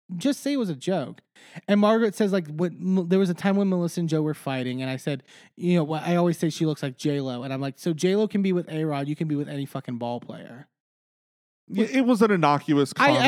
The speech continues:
Speaker 2: comment. It was
Speaker 1: agree.
Speaker 2: not a big deal.
Speaker 1: And
Speaker 2: Like, they were making a big deal of it, out of it because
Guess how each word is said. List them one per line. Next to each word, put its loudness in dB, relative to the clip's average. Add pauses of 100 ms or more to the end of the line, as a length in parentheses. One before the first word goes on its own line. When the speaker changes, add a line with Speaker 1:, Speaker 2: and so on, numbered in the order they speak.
(200)
Speaker 2:
comment. 0
It 6
was 4
Speaker 1:
agree. -4
Speaker 2:
not 4
a 2
big 0
deal. 2
Speaker 1:
And -4
Speaker 2:
Like, 4
they 4
were 4
making 0
a 0
big 0
deal 2
of 4
it, 2 (100)
out 2
of 2
it 2
because -2